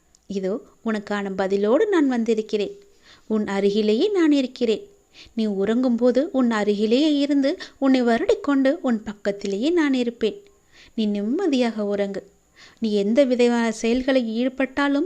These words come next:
என்னிடம் சொல்லிவிட்டு செயல்படு. உனது கண்களின் எதிரே உனக்கு முன்பாக நான் அமர்ந்திருக்கின்றேன் என்பதை மறந்து விடாதே. நாளை விடியும் பொழுது உனக்கான நல்ல விடியலாக அமையப் போகிறது.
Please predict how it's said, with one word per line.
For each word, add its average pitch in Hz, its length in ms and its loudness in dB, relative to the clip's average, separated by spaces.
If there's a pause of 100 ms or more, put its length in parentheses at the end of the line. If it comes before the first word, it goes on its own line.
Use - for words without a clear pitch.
(100)
என்னிடம் 208 460 -4
சொல்லிவிட்டு 202 680 0
செயல்படு. 247 580 -4 (760)
உனது 277 360 4
கண்களின் 285 500 4
எதிரே 302 440 2
உனக்கு 240 340 -2
முன்பாக 226 580 -2 (300)
நான் 254 520 -2
அமர்ந்திருக்கின்றேன் 214 760 -2
என்பதை 196 360 -4
மறந்து 202 380 -2
விடாதே. 208 420 -4 (600)
நாளை 214 340 0
விடியும் 226 440 0
பொழுது 254 460 0
உனக்கான 240 440 -2
நல்ல 202 320 -2
விடியலாக 214 680 -2
அமையப் 262 340 0
போகிறது. 208 560 -4